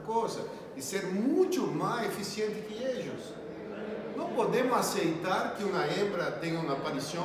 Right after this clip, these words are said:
promédia de dezoito leitões vivos,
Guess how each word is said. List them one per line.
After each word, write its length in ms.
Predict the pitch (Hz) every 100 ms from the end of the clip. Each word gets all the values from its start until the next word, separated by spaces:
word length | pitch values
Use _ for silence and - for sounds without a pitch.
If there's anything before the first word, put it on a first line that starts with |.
| 175
promédia 800 | 151 123 127 156 180 180 - - - - - - -
de 100 | 135
dezoito 640 | - 147 147 - 233 -
leitões 420 | 190 151 160 143 131
vivos, 360 | - 233 254